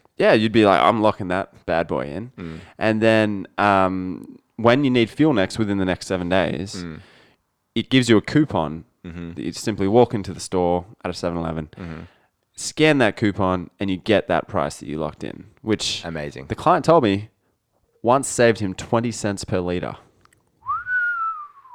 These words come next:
Speaker 1: How hectic is that?
Speaker 2: That is awesome.
Speaker 1: If you're getting seventy litres, what's that, Dan?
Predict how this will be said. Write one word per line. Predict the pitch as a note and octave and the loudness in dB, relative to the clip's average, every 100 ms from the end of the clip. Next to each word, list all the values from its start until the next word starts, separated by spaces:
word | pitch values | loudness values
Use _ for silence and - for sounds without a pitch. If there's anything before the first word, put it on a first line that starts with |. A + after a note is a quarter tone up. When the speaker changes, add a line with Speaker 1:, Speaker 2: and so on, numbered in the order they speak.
| A5+ - _ _ _ _ _ | -18 -18 _ _ _ _ _
Speaker 1:
How | - G2 | -4 0
hectic | G#2+ - F#2+ | 0 0 -4
is | F2 | -4
that? | E2+ D2+ - | -4 -4 -2
Speaker 2:
That | B2+ C#3+ | -4 -2
is | F#2 G2+ G2+ G2 F#2+ - - _ _ _ - | -4 -4 -2 -4 -6 -14 -20 _ _ _ -8
awesome. | E2+ - E2+ - | -6 -6 -14 -8
Speaker 1:
If | A2 - | -6 0
you're | |
getting | C3+ C#3 B2 | 2 2 0
seventy | - A#2+ A2 G2+ | -2 0 2 0
litres, | F#2 F2+ E2+ F2+ | 0 0 0 -4
what's | E2 | -4
that, | C#2+ - | -4 -6
Dan? | A1+ D2+ | -10 -12